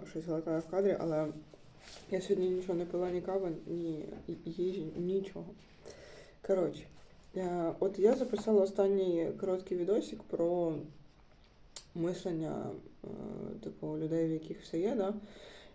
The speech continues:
І про те, чи поєднується творчість з бізнесом. І от що я вам хочу сказати. М-,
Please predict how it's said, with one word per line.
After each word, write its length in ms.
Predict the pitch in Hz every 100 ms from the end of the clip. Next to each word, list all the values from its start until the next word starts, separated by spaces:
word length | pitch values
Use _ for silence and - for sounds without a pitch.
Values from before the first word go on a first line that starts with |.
| -
І 80 | 175
про 200 | - 175
те, 720 | - - 214 214 208 196 180
чи 140 | - 180
поєднується 640 | - 180 185 180 165 170
творчість 440 | - 185 180 - 170
з 40 |
бізнесом. 520 | 175 151 - 165 - - - - - - -
І 400 | 170 175 175 170 196 208 -
от 160 | 190
що 80 | -
я 60 | 226
вам 120 | 214
хочу 180 | 202 -
сказати. 520 | - - 185 151 - - - - - - - - - - -
М-, 160 | 190